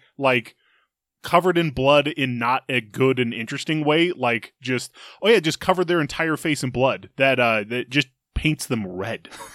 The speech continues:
<laughs> I, like, it's one thing to have one person who has that happen to him, but when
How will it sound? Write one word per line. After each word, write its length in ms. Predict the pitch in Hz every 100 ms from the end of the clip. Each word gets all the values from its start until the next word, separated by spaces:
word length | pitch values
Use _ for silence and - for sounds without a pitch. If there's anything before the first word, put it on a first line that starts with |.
| -
<laughs> 360 | - _ _ -
I, 260 | 113 104 - _ _ _ -
like, 440 | 123 123 110 - - _ -
it's 200 | 160 131
one 280 | 127 147 175
thing 200 | - 160
to 60 | 143
have 160 | 143
one 340 | 117 104 117 120
person 400 | 139 135 151 139
who 100 | 135
has 180 | 135 131
that 140 | 139
happen 260 | 131 143 151
to 140 | 160
him, 100 | 165
but 80 | 131
when 100 | 117